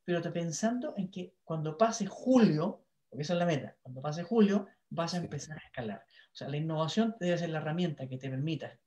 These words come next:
Speaker 1: prepararte para cuando llegue julio y que sea el momento de escalar.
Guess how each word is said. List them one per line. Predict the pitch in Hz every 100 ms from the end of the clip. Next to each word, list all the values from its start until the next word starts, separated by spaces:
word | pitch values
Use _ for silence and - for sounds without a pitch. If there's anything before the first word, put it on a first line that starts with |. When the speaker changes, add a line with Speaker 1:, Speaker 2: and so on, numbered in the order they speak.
| _
Speaker 1:
prepararte | 151 147 143 165 208 - 320 - _ _ _
para | - 165
cuando | 165 135
llegue | 139 151 147
julio | - 226 269 349 427 - _ _ _ _
y | 156
que | 156
sea | 147
el | 180
momento | 170 175 175 160
de | 139
escalar. | - 110 104